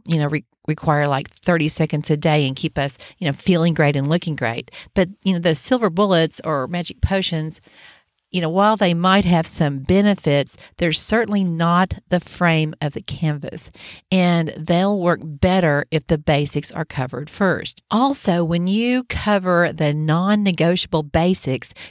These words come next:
you're going to have l-, a less need for a doctor. You're gonna have fewer emergencies, you know, fewer illnesses. But when you do need a doctor, you're going to have improved outcomes. When you're doing your part,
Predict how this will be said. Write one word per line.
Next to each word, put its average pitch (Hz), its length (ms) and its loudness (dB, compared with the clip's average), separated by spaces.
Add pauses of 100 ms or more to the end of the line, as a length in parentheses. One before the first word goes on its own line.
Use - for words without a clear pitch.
you're 180 80 -6
going 294 300 2
to 202 180 2
have 156 420 0
l-, 147 260 -4
a 175 120 2
less 196 360 2
need 185 380 2
for 147 240 -4
a 139 80 2
doctor. 151 480 0
You're 139 160 -6
gonna 185 140 0
have 170 280 0 (280)
fewer 190 340 2 (280)
emergencies, 180 1080 -2
you 165 100 -8
know, 143 140 -6
fewer 180 400 -2
illnesses. 185 760 -2 (320)
But 185 140 0
when 226 180 2
you 214 140 4
do 226 440 4
need 202 200 2
a 143 80 0
doctor, 147 600 -2 (240)
you're 170 120 -2
going 196 340 2
to 185 120 0
have 165 200 2
improved 156 500 -2 (120)
outcomes. - 560 -6
When 147 100 -4
you're 220 160 0
doing 214 320 2
your 165 180 2
part, 135 540 0